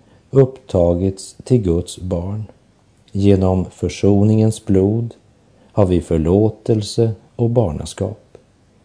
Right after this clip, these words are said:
Därmed har Kristus tagit bort synden, som var en mur som skilde oss från Gud.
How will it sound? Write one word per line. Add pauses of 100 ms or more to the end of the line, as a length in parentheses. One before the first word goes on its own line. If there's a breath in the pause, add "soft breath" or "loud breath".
(540 soft breath)
Därmed
har
Kristus
tagit
bort
synden, (460)
som
var
en
mur (200)
som
skilde
oss
från
Gud.